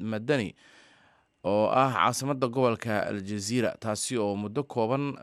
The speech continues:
sanad, taasi oo muddo ka, ka badan sanad ay gacanta ku haj-, ku hayeen xoogagga taageerada gurmadka degdega ah ee R S F. Gobolkan ayaa ah gobol muhiim ah, isla markaasina gobolka labaad ee ugu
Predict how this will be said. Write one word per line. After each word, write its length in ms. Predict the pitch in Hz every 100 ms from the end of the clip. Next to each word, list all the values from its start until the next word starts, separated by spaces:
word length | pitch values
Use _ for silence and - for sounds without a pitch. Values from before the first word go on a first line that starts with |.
| 80
sanad, 400 | - 156 131 113 - _ _ - _ _ -
taasi 380 | 131 123 - 180
oo 320 | 113 107 104
muddo 360 | 110 113 120 143
ka, 120 | - - -
ka 120 | 156
badan 360 | 139 110 120 131
sanad 360 | - - 151 101 -
ay 100 | 101
gacanta 300 | 101 131 113
ku 140 | 135
haj-, 260 | 123 101 - _
ku 120 | -
hayeen 460 | 135 120 131 120 139 - - - _ -
xoogagga 420 | 156 175 147 120
taageerada 580 | - 113 117 120 135 110
gurmadka 420 | 120 123 104 101
degdega 520 | 104 113 107 98 120
ah 80 | 131
ee 80 | 110 107
R 40 | 101
S 160 | 95 -
F. 200 | 101 - _ _ _ _ _ _ - - _
Gobolkan 600 | - 120 113 104 - 131 -
ayaa 400 | 98 101 101 95
ah 80 | 127
gobol 280 | 117 127
muhiim 360 | 110 110 147 139
ah, 160 | 143 135
isla 220 | - 113
markaasina 720 | 127 - 107 - 147 143 135 120
gobolka 360 | 175 151 117 120
labaad 440 | 107 113 135 -
ee 220 | - 98
ugu 400 | - 113 143 156